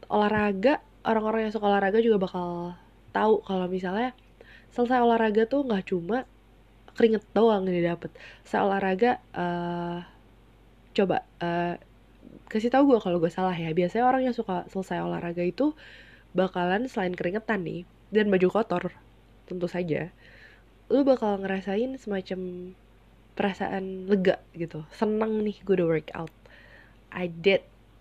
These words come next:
something, no matter how small it is, actually I did something. I did sweating, I did working out. Terus ada juga certain glow. Dulu gue tahu, eh, certain glow ini maksudnya, eh, workout,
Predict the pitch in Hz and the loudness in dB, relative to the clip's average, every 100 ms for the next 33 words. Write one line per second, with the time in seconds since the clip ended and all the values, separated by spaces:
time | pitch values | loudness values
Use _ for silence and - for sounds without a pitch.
0 | _ - - 170 170 165 151 147 170 170 | _ -20 -12 -8 -8 -8 -8 -8 -6 -4
1 | 165 165 160 160 - 202 247 208 180 - | -2 -4 -6 -8 -4 0 2 2 0 -4
2 | 185 - 185 185 170 160 180 - - 151 | -10 -8 -6 -4 -2 0 -2 -2 -12 -14
3 | - - - - - - - - 170 165 | -14 -16 -20 -20 -20 -20 -14 -6 -4 0
4 | 190 - - 160 170 254 285 - 185 180 | -2 -2 -8 -4 0 0 0 -4 -2 0
5 | 190 180 175 185 190 175 151 - _ - | -2 -2 0 0 -2 -8 -8 -10 _ -20
6 | - - - _ - 160 180 240 - - | -20 -20 -20 _ -10 -2 0 0 -4 -2
7 | 185 180 180 196 214 - _ - - 208 | 2 2 2 0 0 -8 _ -20 -8 -4
8 | 202 196 196 190 180 170 180 190 190 208 | -2 -2 0 2 2 2 2 2 4 2
9 | - - 185 175 170 175 - - 175 170 | 0 -8 -2 0 0 0 -4 -8 -8 -6
10 | 170 165 170 180 175 175 170 170 170 175 | -6 -8 -6 -4 -4 -4 -2 0 -2 -2
11 | 214 233 196 220 220 - - _ - 175 | -4 -4 -4 -6 -8 -10 -20 _ -14 -8
12 | 175 185 185 - 175 | -2 0 0 -4 -4